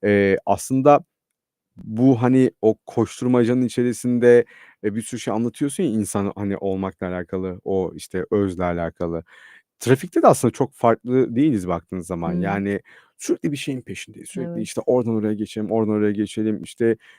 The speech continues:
Speaker 1: eee, ne bileyim, başkasını engelleyip, işte, sürekli öne geçmeye çalışanlar vesaire Hep ben, ben, ben, ben. Aslında orada da bir şey var, değil mi? Bir,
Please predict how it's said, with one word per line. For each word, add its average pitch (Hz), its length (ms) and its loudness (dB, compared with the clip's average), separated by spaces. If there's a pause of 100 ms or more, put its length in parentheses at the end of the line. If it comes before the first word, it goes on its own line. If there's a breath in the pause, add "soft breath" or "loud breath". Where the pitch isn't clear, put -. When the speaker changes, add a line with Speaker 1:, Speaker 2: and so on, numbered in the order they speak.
(120)
Speaker 1:
eee, 107 260 0
ne 110 140 0
bileyim, 110 340 0
başkasını 113 480 -2
engelleyip, 110 580 2 (280)
işte, 113 320 0
sürekli 117 460 2
öne 123 240 6
geçmeye 113 360 2
çalışanlar 107 600 0
vesaire 107 560 4 (300 loud breath)
Hep 175 260 6
ben, 117 380 4
ben, 117 340 4
ben, 113 340 0
ben. 180 240 0 (800)
Aslında 160 300 -4
orada 165 240 4
da 170 260 2
bir 151 220 0
şey 139 260 -2
var, 87 180 -4
değil 117 120 -6
mi? 87 80 -12
Bir, 101 180 -2